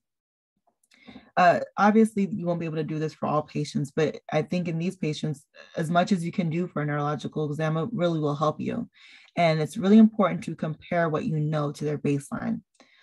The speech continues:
So if they're alert and oriented times one, let's say to just person on your exam,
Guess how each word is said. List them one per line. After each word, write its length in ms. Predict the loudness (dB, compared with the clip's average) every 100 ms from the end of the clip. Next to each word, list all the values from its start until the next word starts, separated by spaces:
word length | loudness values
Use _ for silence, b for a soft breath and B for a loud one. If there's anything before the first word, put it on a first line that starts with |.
| b
So 140 | _ 0
if 100 | 2
they're 160 | 2
alert 300 | 2 2 0
and 60 | 0
oriented 480 | -4 -6 -6 -6 -6
times 580 | -4 -4 -2 -4 -6 -12 _ _ _ _ _ _ -4
one, 440 | 2 4 4 2
let's 240 | -2 -4
say 120 | -4 -4
to 100 | -2
just 260 | -6 -8
person 720 | -4 0 0 -2 -4 -4 -6 -6
on 180 | -4 -2
your 180 | 2 2
exam, 480 | 2 0 -4 -4